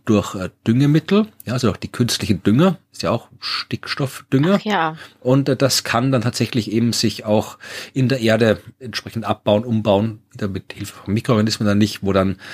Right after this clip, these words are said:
Speaker 1: eben aus dem Stickstoffdünger, äh, Lachgas wird.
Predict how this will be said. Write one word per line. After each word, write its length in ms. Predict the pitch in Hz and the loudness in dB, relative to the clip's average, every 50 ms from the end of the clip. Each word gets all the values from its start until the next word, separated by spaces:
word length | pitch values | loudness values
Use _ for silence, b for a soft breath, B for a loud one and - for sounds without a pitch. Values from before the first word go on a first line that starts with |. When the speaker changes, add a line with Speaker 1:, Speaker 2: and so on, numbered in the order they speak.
| B B B B | B B B B
Speaker 1:
eben 220 | - 120 117 117 107 | -2 -2 -2 -2 -4
aus 160 | 92 - - | -4 -2 2
dem 240 | - 98 98 87 - _ _ | 2 2 2 2 -4 _ _
Stickstoffdünger, 880 | - - - - 131 127 - - - 113 - - 117 110 113 110 104 - - - - - | -12 -6 -2 0 0 0 0 -2 -2 -2 -2 0 2 2 4 4 2 0 -2 -12 -14 -12
äh, 140 | 92 85 80 - | -12 -12 -8 -4
Lachgas 560 | 92 98 117 - - - - 139 120 - - | -2 0 0 -2 -2 -4 -2 -2 0 0 2
wird. 180 | 135 156 151 | 2 2 0